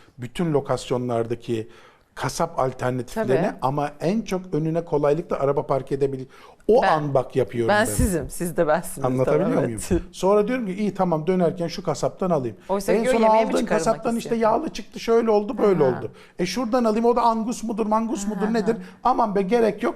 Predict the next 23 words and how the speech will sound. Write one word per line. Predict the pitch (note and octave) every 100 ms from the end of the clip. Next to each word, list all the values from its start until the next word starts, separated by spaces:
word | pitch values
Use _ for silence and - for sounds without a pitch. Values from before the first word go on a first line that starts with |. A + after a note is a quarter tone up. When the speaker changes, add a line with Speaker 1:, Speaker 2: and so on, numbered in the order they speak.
| - -
Speaker 1:
çüt | B3+ - -
telefonu | G#3+ G3 E3+ F3
Speaker 2:
Oysa | G3
ki |
Speaker 1:
kapatıyor. | A3+ A3+
Speaker 2:
yemeğe | G#3+ G3+
çıkarılmak | G3+ - E3+ D3+ C3+ D3
istiyor. | D3 D3 C3+
Speaker 1:
Evet, | C#3
o | G3+
kadın | A3 G3+ F#3+
sonra | F#3
Speaker 2:
Tamam. | F3+
Speaker 1:
yanındaki | F3+ F#3 F#3 F3
arkadaşı | D#3 D#3+ C#3+ C#3+
dönüyor | D#3+ C#3+
ve | C3
diyor | D3+ G3
ki | G3+ -
insan | C3+ B2 C#3+ C3+
bir | B2+
yemeğe | A#2+ A#2+ C3+
çıkarır. | - - - -